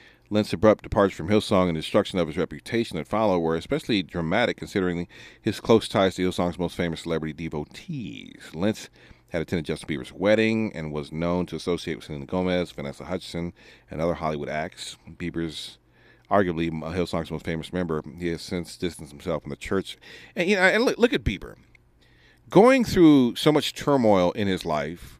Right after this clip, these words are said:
feeling the weight of the world resting upon his shoulders of, "Why did God make me this famous, this,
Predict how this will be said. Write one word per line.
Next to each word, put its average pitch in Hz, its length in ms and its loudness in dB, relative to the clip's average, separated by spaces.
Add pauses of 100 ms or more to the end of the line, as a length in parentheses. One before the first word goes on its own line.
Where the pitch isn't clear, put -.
feeling 120 600 2
the 95 80 0
weight 120 280 2
of 95 140 -2
the 90 80 -2
world 98 460 6
resting 101 260 2
upon 85 240 -2
his 78 100 -8
shoulders 85 520 2
of, 76 280 -2 (420)
"Why 98 200 6
did 87 180 -4
God 92 340 4
make 85 220 -4
me 90 160 -4
this 87 280 -4
famous, 90 380 -4
this, - 480 -6